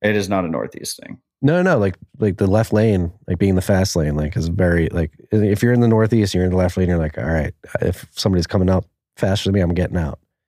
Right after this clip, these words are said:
Speaker 1: Be
Speaker 2: Outs-,
Speaker 1: better, freaks.
Speaker 2: outside
Speaker 1: If you're
Speaker 2: the
Speaker 1: listening to this right now in your car
Speaker 2: <laughs>
Speaker 1: and you're fucking going slow as hell in the passing lane, get the fuck out of the passing lane.
Speaker 2: Dude, I'm
Speaker 1: Be a
Speaker 2: telling
Speaker 1: better
Speaker 2: you,
Speaker 1: person.
Speaker 2: people outside of the Northeast don't understand the left lane is the passing lane.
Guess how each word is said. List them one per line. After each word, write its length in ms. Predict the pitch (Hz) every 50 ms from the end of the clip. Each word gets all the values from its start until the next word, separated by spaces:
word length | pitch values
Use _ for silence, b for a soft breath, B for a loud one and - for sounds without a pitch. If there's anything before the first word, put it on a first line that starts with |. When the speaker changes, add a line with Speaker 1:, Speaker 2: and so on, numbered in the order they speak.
| _ _ _ _ _ _ _ -
Speaker 1:
Be 140 | 139 151
Speaker 2:
Outs-, 80 | 147 143
Speaker 1:
better, 220 | 139 127 123 110
freaks. 480 | 107 - 104 104 95 87 - - - - - -
Speaker 2:
outside 300 | 101 101 - - 120 117
Speaker 1:
If 60 | 123 123
you're 120 | 123 127
Speaker 2:
the 60 | 139
Speaker 1:
listening 340 | 160 139 - 170 180 175 143
to 140 | 139 143 139 143
this 180 | 139 131 131
right 180 | 135 127 127 127
now 140 | 127 127 123
in 60 | 120
your 120 | 120 113
car 480 | 110 123 120 110 104 107 104 101 - - _
Speaker 2:
<laughs> 60 | -
Speaker 1:
and 260 | 110 104 95 113 107
you're 100 | 104 104
fucking 280 | 101 - 117 113 113 113
going 220 | 110 110 107 104
slow 360 | 98 - - 120 120 120 123 123
as 120 | 117 113
hell 340 | 123 110 110 107 104 107 104
in 140 | - 104 104
the 60 | 95
passing 420 | 104 107 101 98 98 - 98 98
lane, 380 | 95 92 92 87 90 90 90 - _ _ _ _ -
get 100 | 98 -
the 60 | 117
fuck 260 | - 123 120 113 -
out 100 | 113 110
of 40 | 107
the 80 | 104
passing 400 | 98 - 95 92 87 - - -
lane. 240 | 92 85 87 85 -
Speaker 2:
Dude, 160 | - 120 135
I'm 40 | 135
Speaker 1:
Be 60 | 113
a 20 | 101
Speaker 2:
telling 140 | - 165 180
Speaker 1:
better 80 | 175 -
Speaker 2:
you, 60 | -
Speaker 1:
person. 240 | 87 87 - - -
Speaker 2:
people 300 | - 127 131 139 156 151
outside 440 | 147 147 143 - 160 143 151 165 156
of 120 | 139 123
the 120 | 123 117 117
Northeast 440 | 123 127 127 127 - 143 147 135
don't 120 | - 117 120
understand 500 | 120 123 123 113 - - 120 127 131 120
the 40 | 104
left 200 | 107 110 107 -
lane 200 | 117 123 123 120
is 80 | 104
the 60 | 104
passing 360 | 101 113 120 127 127 - 104 87
lane. 220 | - 104 95